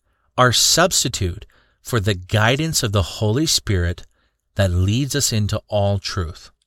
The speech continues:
Just like it says in John sixteen thirteen to fifteen, "Howbeit, when he, the Spirit of truth, is come, he will guide you into all truth,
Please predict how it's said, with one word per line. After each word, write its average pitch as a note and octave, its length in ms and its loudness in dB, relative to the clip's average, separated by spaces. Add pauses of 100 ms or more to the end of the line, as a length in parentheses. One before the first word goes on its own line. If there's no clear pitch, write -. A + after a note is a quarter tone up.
(420)
Just D3+ 320 4
like F#3 100 4
it D#3+ 100 0
says C3 220 4
in B2 120 2
John A2 280 4
sixteen B2+ 540 -2
thirteen C3+ 600 -4
to A#2+ 80 -2
fifteen, F2+ 580 -6 (440)
"Howbeit, B2 640 4
when G2 220 4
he, F2 440 -2
the F#2 120 -2
Spirit A#2 480 2
of C3+ 100 -8
truth, A2+ 400 0 (160)
is B2+ 220 2
come, A2+ 400 -2 (340)
he F3 420 0
will D#3 360 2
guide C3+ 400 4
you C#3+ 200 0
into C3 520 -2
all A#2 240 4
truth, C3 380 0